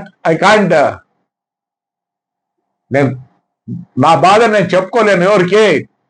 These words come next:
ఇంట్లో లేకపోయి వాడు మాట్లాడతాడా? బుద్ధుండే నా కొడుకు వాడు.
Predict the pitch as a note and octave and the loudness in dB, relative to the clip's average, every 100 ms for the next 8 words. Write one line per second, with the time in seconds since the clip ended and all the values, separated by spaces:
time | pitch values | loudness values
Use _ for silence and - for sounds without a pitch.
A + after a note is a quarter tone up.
0 | _ _ _ _ _ _ _ - E3+ F3+ | _ _ _ _ _ _ _ -12 -10 -2
1 | A#3 A3+ B3 C4 C4 G3 G3+ G#3 G#3+ G3+ | 0 2 2 2 2 0 -2 0 0 0
2 | F3+ E3+ G#3 G#3 B2 A#2+ - _ _ _ | 0 0 2 2 0 -4 -10 _ _ _
3 | _ _ _ _ _ _ _ _ _ _ | _ _ _ _ _ _ _ _ _ _
4 | _ _ _ _ - E3+ F3 G3 F#3+ F#3 | _ _ _ _ -2 2 2 2 2 2
5 | F3 F3+ F3 F3+ D#3+ B2 G#2 | 0 0 0 0 0 -2 -4